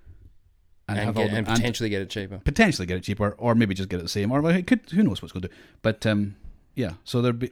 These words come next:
Speaker 1: uh, does that make you a non-maxi? I don't know. <laughs> I, I don't know what a definition of a maxi is, but, like, is that a,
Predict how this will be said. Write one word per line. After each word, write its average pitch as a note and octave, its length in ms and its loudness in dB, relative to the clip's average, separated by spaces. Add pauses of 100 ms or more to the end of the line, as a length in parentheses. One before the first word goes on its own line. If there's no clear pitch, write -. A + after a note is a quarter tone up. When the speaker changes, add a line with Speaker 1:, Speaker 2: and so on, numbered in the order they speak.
(120)
Speaker 1:
uh, D#2 60 -14 (140)
does A#2 140 -6
that C#3+ 160 2
make C#3+ 220 0
you C3 200 2
a A#2+ 40 0
non-maxi? B2 600 0
I A#2 100 -2
don't F2 160 -6
know. A#2 200 -2
<laughs> - 40 -4
I, A2+ 200 -4
I A#2+ 120 -2
don't A#2+ 200 -2
know A2 120 -4
what G2+ 160 -6
a - 20 -12
definition G#2+ 460 -6
of G2+ 60 -8
a G2 60 -6
maxi G2+ 380 -6
is, G2+ 120 -6
but, A2 200 -4 (300)
like, A2 260 -2
is B2 100 -2
that C#3+ 160 4
a, C3+ 80 4